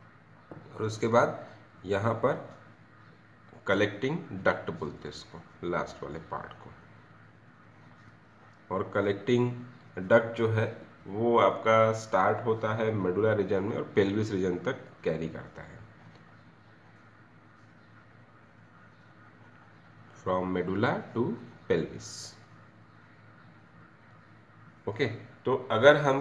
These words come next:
kidney में ड्रॉ करना चाहे, तो kidney में हम कैसे ड्रॉ कर सकते हैं इसको? Kidney में हम इसको इस type से, जैसे हमने ये diagram बनाया था, तो इसमें मैं ये green color से बनाता हूँ। तो सबसे पहले आपका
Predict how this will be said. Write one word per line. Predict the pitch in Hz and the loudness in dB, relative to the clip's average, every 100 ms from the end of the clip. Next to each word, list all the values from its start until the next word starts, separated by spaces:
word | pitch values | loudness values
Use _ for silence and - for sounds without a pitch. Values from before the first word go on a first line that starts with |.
| 139 | -2
kidney | 104 107 123 151 | -4 0 2 4
में | 147 127 | 4 2
ड्रॉ | 101 104 110 | 6 4 6
करना | 101 92 90 | 0 0 0
चाहे, | - 82 85 113 180 - - - | 0 0 0 -2 -2 -10 -18 -12
तो | 104 | -8
kidney | - 107 123 | -2 0 4
में | 143 139 135 | 4 2 0
हम | 131 | -4
कैसे | 123 117 135 | 0 2 2
ड्रॉ | 120 120 | 4 4
कर | 120 117 | 4 0
सकते | - 120 - | 0 -2 -2
हैं | 123 | -4
इसको? | - 156 196 - - - - - - - - | -2 -2 -4 -8 -20 -20 -20 -20 -20 -20 -10
Kidney | 104 113 127 | -6 0 2
में | 127 | 2
हम | 123 123 | 2 2
इसको | 117 - | 0 -2
इस | 113 110 - | -4 -4 -2
type | 98 95 | -2 -2
से, | - 104 | -4 -4
जैसे | 120 98 104 | -4 -6 -4
हमने | 95 | -4
ये | 95 90 | -4 -2
diagram | 87 85 92 87 | 0 0 -2 -2
बनाया | 85 82 | 0 -2
था, | 80 127 165 - - - - - - - | -2 -6 -8 -14 -20 -20 -20 -20 -20 -10
तो | 95 | -6
इसमें | 101 | -4
मैं | 95 95 | -2 -2
ये | 92 | -2
green | 95 104 104 | 0 0 2
color | 92 | 0
से | 90 | -2
बनाता | 82 80 78 85 | -4 -4 -4 -6
हूँ। | 85 156 - - - - - | -8 -8 -12 -20 -20 -20 -12
तो | 107 | -4
सबसे | 104 - 139 | -4 0 0
पहले | 131 123 123 | 2 4 6
आपका | 117 110 120 | 6 4 0